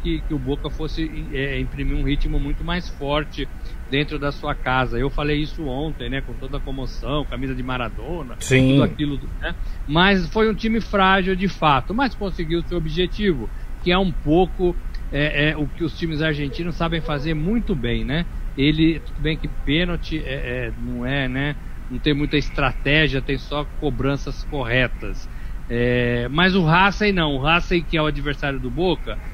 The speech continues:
Speaker 1: ele veio com uma estratégia legal pro Brasil e eliminou o grande Flamengo,
Speaker 2: Verdade.
Speaker 1: né? Então é, é disso que eu tô falando. É, eu, eu não sei, eu não sei se é, é tão fácil passar pelo Boca, como você disse,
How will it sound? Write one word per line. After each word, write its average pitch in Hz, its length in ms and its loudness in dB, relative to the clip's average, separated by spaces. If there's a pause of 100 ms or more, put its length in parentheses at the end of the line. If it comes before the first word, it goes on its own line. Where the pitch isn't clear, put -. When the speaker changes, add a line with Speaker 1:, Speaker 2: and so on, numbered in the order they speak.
(140)
Speaker 1:
ele 151 160 4
veio 170 180 4
com 165 100 -4
uma 165 120 0
estratégia 151 580 0
legal 139 340 2
pro 143 140 -4
Brasil 131 480 2
e 202 40 2
eliminou 220 400 2
o 202 40 0
grande 196 240 0
Flamengo, 233 460 -2 (140)
Speaker 2:
Verdade. 131 640 4
Speaker 1:
né? - 120 -2
Então 190 120 4
é, 180 220 4 (140)
é - 20 6
disso 190 380 2
que 202 80 -2
eu 185 60 0
tô 185 140 0
falando. 127 560 0 (340)
É, 131 220 0
eu, 202 140 4
eu 208 160 4
não 247 220 2
sei, 196 480 6
eu 175 120 4
não 214 140 0
sei 185 300 4
se - 180 -2
é, 180 160 2
é 151 100 0
tão 180 220 0
fácil 160 400 0
passar 156 300 -4
pelo 147 240 -2
Boca, 147 420 0
como 160 200 -6
você 156 340 -2
disse, 151 440 -2